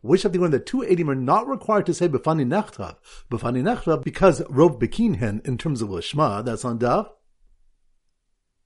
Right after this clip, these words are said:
Beis and Gittin. Good. Number five, which daf do we learn the incident when a pig was put in a basket instead of the lambs for the Karban Tamid, that's on daf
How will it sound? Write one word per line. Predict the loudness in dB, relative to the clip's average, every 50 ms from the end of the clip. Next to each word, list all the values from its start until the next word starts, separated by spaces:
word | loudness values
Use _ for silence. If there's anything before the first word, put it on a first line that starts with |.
| _ _ _ _ _ _ _ _ _ _ _ _ _ _ _ _ _ _ -4 2
Beis | 2 4 4 4 2 0
and | 0 2 4
Gittin. | 4 2 2 2 -6 -14 -14 _ -4 2
Good. | 4 4 4
Number | 4 2 2
five, | 2 2 2 2 2 2
which | 2 2 2
daf | 2 0 0
do |
we | 0
learn | -2
the | -2
incident | -4 -2 -2 -2 -2
when | -2
a | -4
pig | -4 -4 -2
was | -2 -2 -2
put | 2 0 2
in | 2
a | 0
basket | -2 0 0 0 0 0 -2 -2
instead | -2 -2 -4 -6 -6
of | -4
the | -4
lambs | -4 -2 -2 -2 -2 -2 -2
for | -2 -2
the | -4 -2
Karban | -2 -2 -4 -4 -4 -6
Tamid, | -6 -4 -4 -4 -2 0 -2 -2 -2 -6 -16 -20 -20 _ -10
that's | -8 -4 -4
on | -2 0 2
daf | 4 4 4 4 2 -2